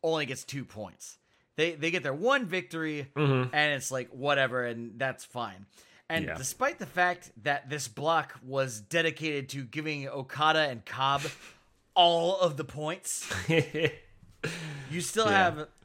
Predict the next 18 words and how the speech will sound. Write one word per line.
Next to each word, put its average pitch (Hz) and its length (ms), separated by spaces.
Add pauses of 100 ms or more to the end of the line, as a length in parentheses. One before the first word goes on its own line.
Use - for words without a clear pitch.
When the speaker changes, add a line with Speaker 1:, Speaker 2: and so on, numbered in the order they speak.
(1200)
Speaker 1:
you 151 180
know, 143 260 (180)
it's 165 480 (480)
eight 220 240
points 196 480
is 156 260
a, 139 200
uh, 123 280 (840)
eight 190 200
points 196 320
is 147 120
the 156 140
average 143 260
for - 160
you 143 160
at 135 80
a 131 40
very 127 300